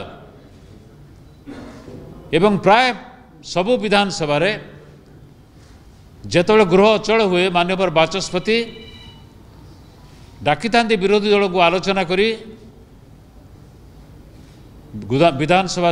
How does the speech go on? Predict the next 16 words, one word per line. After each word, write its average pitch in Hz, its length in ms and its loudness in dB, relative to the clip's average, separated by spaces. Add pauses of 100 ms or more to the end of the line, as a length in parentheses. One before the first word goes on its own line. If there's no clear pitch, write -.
ଚଲେଇବା 175 380 2
ପାଇଁ। 196 220 2 (1200)
ଏଥର 160 280 0
ଥରେ 165 300 2
ମଧ୍ୟ 170 300 0
ଡାକି 170 260 -2
ନାହାନ୍ତି। 147 400 -2 (800)
ସେଥିରୁ 180 320 -2
ମନୋଭାବ 190 420 2
ଜଣାପଡ଼ୁଛି। 196 580 -4 (1900)
ଆଗରୁ 175 280 2 (200)
ଗୃହର 185 400 2
ନେତା 208 260 2 (140)
ଯେ 185 160 -4
ମାନ୍ୟବର 185 360 0
ମୁଖ୍ୟମନ୍ତ୍ରୀ, 170 600 -2